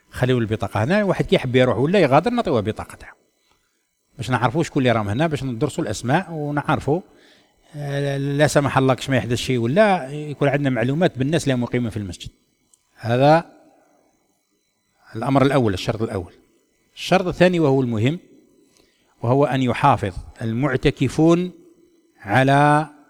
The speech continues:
المسجد، وبالأحرى على نظافة المسجد،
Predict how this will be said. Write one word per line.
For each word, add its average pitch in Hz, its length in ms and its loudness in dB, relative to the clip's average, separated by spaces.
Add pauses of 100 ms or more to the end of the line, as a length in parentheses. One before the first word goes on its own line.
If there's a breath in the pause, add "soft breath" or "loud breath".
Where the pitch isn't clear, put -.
(420)
المسجد، 139 420 2 (1500)
وبالأحرى 123 460 0
على 131 160 0
نظافة 127 420 4
المسجد، 104 380 -6